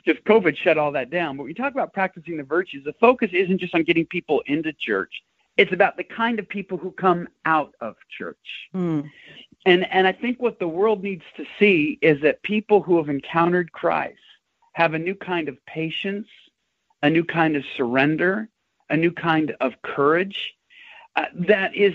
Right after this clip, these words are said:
Speaker 1: uncommon because it's birthed by the Holy Spirit. It's modeled on the person of Jesus. So when we face these issues, we don't face them like the world does,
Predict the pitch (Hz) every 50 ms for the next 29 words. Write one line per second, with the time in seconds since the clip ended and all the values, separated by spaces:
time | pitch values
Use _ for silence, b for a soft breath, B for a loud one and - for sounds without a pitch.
0 | - - 202 220 220 214 - - 208 233 277 294 254 - - - _ _ _ _
1 | _ _ _ _ - 196 196 - 208 202 185 - 190 165 139 135 131 151 165 180
2 | 196 190 175 214 196 202 185 185 156 165 190 190 196 196 180 - - _ _ -
3 | 202 220 220 151 107 - - 147 143 - 151 156 156 160 170 190 185 190 190 175
4 | 160 - 165 175 175 170 165 _ - 175 165 - - 165 165 - - 151 143 131
5 | 131 156 180 196 185 151 120 107 - B B B B B B _ - 233 208 190
6 | 214 208 208 202 190 - _ - 220 226 233 220 233 - 233 214 185 165 196 226
7 | 226 - - 170 151 143 160 180 214 233 240 247 247 240 - - _ _ - 214
8 | 247 262 247 - _ 180 165 165 180 185 b b b b b b - 190 196 220
9 | 214 - - _ _ 170 170 196 214 202 214 254 - 165 247 175 - - - -
10 | -